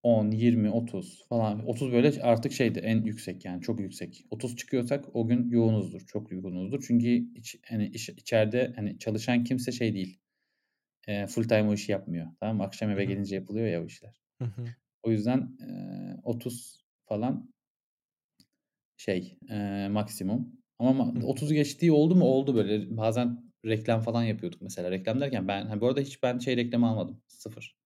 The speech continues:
Speaker 2: Google
Speaker 1: Eee, hiçbir
Speaker 2: AdSense,
Speaker 1: reklam yatırımı
Speaker 2: Facebook.
Speaker 1: yapmadım. Google AdSense hiçbir ye-, reklam
Speaker 2: Google
Speaker 1: yatırımı falan
Speaker 2: AdWords, pardon.
Speaker 1: yapmadım. Eee,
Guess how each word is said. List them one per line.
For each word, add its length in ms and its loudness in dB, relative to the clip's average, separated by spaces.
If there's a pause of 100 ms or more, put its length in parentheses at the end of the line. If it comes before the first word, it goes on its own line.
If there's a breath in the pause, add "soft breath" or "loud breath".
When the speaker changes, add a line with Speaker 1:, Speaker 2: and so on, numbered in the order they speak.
(1080)
Speaker 2:
Google 320 0
Speaker 1:
Eee, 80 0
hiçbir 280 -2
Speaker 2:
AdSense, 20 4
Speaker 1:
reklam 320 6
yatırımı 300 6
Speaker 2:
Facebook. 0 -
Speaker 1:
yapmadım. 400 0
Google 240 2
AdSense 400 -6
hiçbir 260 -10
ye-, 160 -2
reklam 380 -6
Speaker 2:
Google 40 0
Speaker 1:
yatırımı 280 -4
falan 200 -8
Speaker 2:
AdWords, 140 -4
pardon. 260 -6
Speaker 1:
yapmadım. 220 -8 (920)
Eee, 500 0